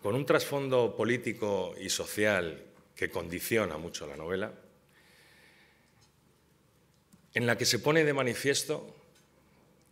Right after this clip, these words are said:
que la hostilidad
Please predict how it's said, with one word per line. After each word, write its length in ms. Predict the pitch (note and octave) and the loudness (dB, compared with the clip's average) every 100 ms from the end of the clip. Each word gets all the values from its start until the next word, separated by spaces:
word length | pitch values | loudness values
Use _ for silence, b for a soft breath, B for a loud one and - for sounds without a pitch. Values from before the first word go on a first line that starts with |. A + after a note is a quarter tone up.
| _ _ | _ _
que 480 | - A#2 C3+ A#2+ - - - _ _ _ _ _ _ - | 4 6 4 0 -14 -20 -20 _ _ _ _ _ _ -6
la 140 | F#2+ | 0
hostilidad 640 | G2+ - A2 G2+ G2 B2+ | 0 0 -2 0 2 0